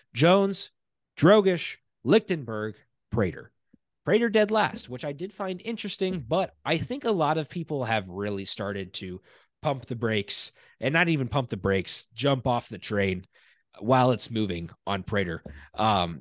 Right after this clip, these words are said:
and I, it, it's unfortunate. I don't know really what the situation is going forward.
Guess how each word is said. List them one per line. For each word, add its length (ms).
and 260
I, 440
it, 220
it's 180
unfortunate. 720
I 160
don't 240
know 500
really 240
what 160
the 80
situation 600
is 220
going 320
forward. 500